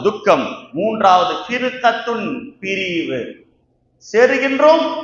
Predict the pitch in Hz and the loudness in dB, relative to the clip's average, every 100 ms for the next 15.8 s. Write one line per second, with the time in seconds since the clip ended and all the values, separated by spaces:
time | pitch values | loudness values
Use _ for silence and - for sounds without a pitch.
0 | - 135 143 147 147 135 143 139 143 147 | -4 -2 0 -2 -4 -6 -6 -6 -6 -8
1 | 117 107 104 98 - 285 311 285 277 247 | -10 -12 -12 -16 -6 -4 0 0 0 -2
2 | 156 - - 247 285 254 220 247 254 247 | -6 -8 -6 -4 -2 2 2 2 2 0
3 | 247 262 269 233 202 165 - - - 139 | 2 2 2 -2 -4 -8 -12 -16 -4 0
4 | 185 254 254 254 254 254 262 254 - - | 2 6 6 6 4 6 4 2 -2 -8
5 | - 123 170 226 - 330 294 254 - - | -10 -8 -6 -6 -2 2 2 0 -4 -6
6 | 170 214 233 185 175 165 - 135 117 113 | -2 -2 -2 -4 -4 -6 -2 0 0 -6
7 | - 120 - - - 147 302 302 254 240 | -10 -10 -10 -14 -6 -4 -4 -4 -4 -4
8 | 196 - 208 240 233 226 220 208 151 139 | -10 -8 -4 -2 0 0 -2 -4 -4 -4
9 | 117 113 233 240 233 180 170 165 156 120 | -4 -8 -8 -6 -4 -4 -4 -6 -6 -6
10 | - - - 196 247 285 294 247 208 175 | -8 -14 -2 0 0 -2 -2 0 0 -4
11 | - 139 123 214 262 302 269 - - 156 | -4 -6 -2 0 2 2 -2 -8 -4 0
12 | 151 135 - 165 240 269 285 311 269 143 | 2 0 -2 -2 2 2 2 0 0 -2
13 | - - 202 247 262 214 143 - - _ | -6 -2 0 2 2 0 -4 -8 -16 _
14 | 131 151 208 233 254 254 220 214 208 214 | -6 -6 -4 0 2 2 2 0 -2 -4
15 | 233 156 147 127 117 104 - | -6 -6 -6 -6 -8 -12 -16